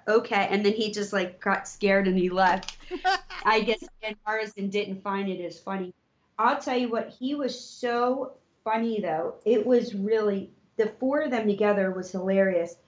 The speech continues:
Speaker 1: But, um, I'll tell you, the show that Mickey did, um, with Mark Lindsay, I didn't actually see it when it came around. I really didn't have an interest, honestly. Like, you know, I,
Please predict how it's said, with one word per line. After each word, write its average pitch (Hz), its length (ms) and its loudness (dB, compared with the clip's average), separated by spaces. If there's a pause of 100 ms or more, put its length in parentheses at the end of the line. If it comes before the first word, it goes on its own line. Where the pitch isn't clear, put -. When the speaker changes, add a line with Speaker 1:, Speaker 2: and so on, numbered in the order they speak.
(420)
Speaker 1:
But, 233 320 2 (420)
um, 208 380 2
I'll 208 160 0
tell 247 140 2
you, 202 180 2
the 196 100 2
show 190 640 0 (380)
that 202 240 0
Mickey 226 380 0
did, 180 420 0 (120)
um, 170 440 -2 (320)
with 190 400 0 (380)
Mark 196 300 2
Lindsay, 208 600 2 (520)
I 302 460 2 (100)
didn't 254 140 -8 (260)
actually 214 540 2
see 214 280 2
it - 140 0
when 202 160 6
it - 180 -6 (160)
came 202 300 2
around. 190 580 0
I 208 200 2 (360)
really 302 360 0
didn't 233 260 0
have 240 160 2
an 196 100 4
interest, - 600 -2 (180)
honestly. 196 560 2
Like, 180 340 -2 (800)
you 254 220 4
know, 254 220 4
I, 277 400 2